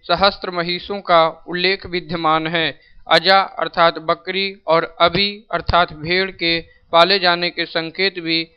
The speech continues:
वैदिक साहित्य में पाए जाते हैं। यजुर्वेद में हस्तिप हाथी पालने वाले, अश्वप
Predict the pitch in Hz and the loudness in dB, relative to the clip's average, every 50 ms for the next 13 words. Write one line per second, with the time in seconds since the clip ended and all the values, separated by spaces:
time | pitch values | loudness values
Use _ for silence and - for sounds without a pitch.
0 | _ _ - 151 160 165 165 170 202 196 - - 180 165 170 180 175 - - 165 | _ _ -4 0 2 2 2 0 -2 -4 -2 0 0 2 2 0 -6 -6 -6 -4
1 | 160 165 160 160 - _ - 180 185 202 214 202 - 165 156 151 - 165 160 160 | -2 -2 -4 -4 -4 _ 4 4 6 4 4 2 2 2 0 0 -2 -4 -4 -2
2 | 160 165 156 143 123 - _ _ _ _ _ _ - 156 156 165 170 175 208 220 | -2 -4 -6 -6 -8 -10 _ _ _ _ _ _ -4 0 2 2 2 2 0 -2
3 | 214 190 185 180 170 165 175 175 175 156 170 165 165 - - - 202 202 202 202 | 0 2 0 0 0 0 -2 -4 -2 0 0 0 0 -2 -4 -2 -2 -2 -2 -4
4 | - - _ _ _ _ - 170 170 170 208 202 - - 180 180 180 180 180 180 | -12 -20 _ _ _ _ -2 -2 0 0 -2 -4 -2 2 2 2 2 0 -2 -2
5 | 175 175 175 170 175 175 175 175 175 - _ _ _ _ _ - - 165 165 - | 0 2 2 2 2 2 -2 -2 -4 -8 _ _ _ _ _ -2 0 0 0 0
6 | 190 190 214 208 208 - _ | 2 2 2 2 0 -4 _